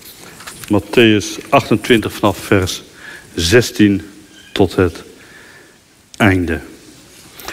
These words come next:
En daar horen wij het woord van God. De elf leerlingen gingen naar Galilea, naar de berg die Jezus hun had genoemd.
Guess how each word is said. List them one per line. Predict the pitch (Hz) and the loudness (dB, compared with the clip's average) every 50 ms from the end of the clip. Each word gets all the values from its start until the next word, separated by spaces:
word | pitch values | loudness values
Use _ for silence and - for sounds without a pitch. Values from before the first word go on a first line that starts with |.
| - - - | -16 -6 0
En | 101 | 2
daar | 101 110 | 4 6
horen | 110 131 147 151 147 | 8 6 6 6 4
wij | 143 143 139 | 2 2 2
het | 123 101 | 0 0
woord | 117 131 139 135 127 - | 0 2 2 2 2 0
van | - - 127 120 117 110 107 98 - - - - | -2 -2 0 0 0 0 -4 -6 -10 -16 -20 -18
God. | - - - - 110 92 - - - - - - - - - - - - - - - - - - - - - - - - | -16 -6 -2 0 0 0 0 -4 -16 -20 -20 -20 -20 -20 -20 -20 -20 -20 -20 -20 -20 -20 -20 -20 -20 -20 -20 -20 -6 0
De | - 104 120 | 2 4 4
elf | - 160 165 160 120 | 6 6 6 6 6
leerlingen | 110 120 139 156 170 175 170 160 143 | 4 4 4 4 4 4 2 0 -2
gingen | 120 - 180 160 156 147 | 0 2 2 2 2 2
naar | 139 127 123 117 - | 2 0 0 -2 -4
Galilea, | - - - - 170 175 190 180 160 131 117 117 120 139 165 - - - - - - - - | -8 -10 -2 2 4 4 4 4 4 4 4 4 4 2 0 -4 -10 -16 -18 -18 -20 -6 0
naar | 113 110 | 2 2
de | 101 104 | 2 2
berg | 98 98 131 143 147 139 - | 4 6 6 6 6 4 0
die | - - 113 104 | 0 2 2 4
Jezus | 98 110 123 131 135 127 - 120 - - - | 6 6 6 6 6 4 0 -4 -4 -2 2
hun | 117 113 113 107 | 2 2 2 2
had | 95 98 104 101 - | 2 2 2 0 0
genoemd. | - - - 98 101 113 120 123 113 - - | -4 -4 -2 0 2 2 2 2 0 -4 -10